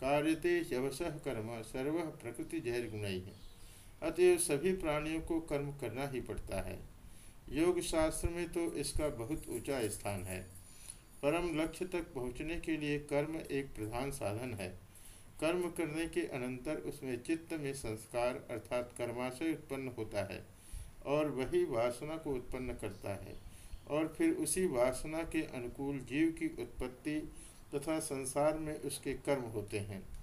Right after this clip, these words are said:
यह कर्म चक्र अबाधित गति से अनवरत संसार में चलता ही रहता है। कर्म की गति अनादि है, अविद्या अनादि है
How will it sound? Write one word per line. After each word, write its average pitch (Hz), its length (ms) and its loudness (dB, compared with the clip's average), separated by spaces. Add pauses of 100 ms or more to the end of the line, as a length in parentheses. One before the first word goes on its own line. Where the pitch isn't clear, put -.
(440)
यह 156 140 4
कर्म 165 380 0
चक्र 156 520 -2 (500)
अबाधित 147 580 6
गति 143 360 4
से 160 200 2
अनवरत 143 540 0
संसार 131 580 0
में 147 240 -2
चलता 107 400 0
ही 123 140 0
रहता 104 340 -2
है। 90 220 -4 (640)
कर्म 170 260 4
की 170 180 0
गति 139 360 4
अनादि 120 480 0
है, 95 280 -2 (460)
अविद्या 151 500 2
अनादि 127 500 0
है 95 280 -4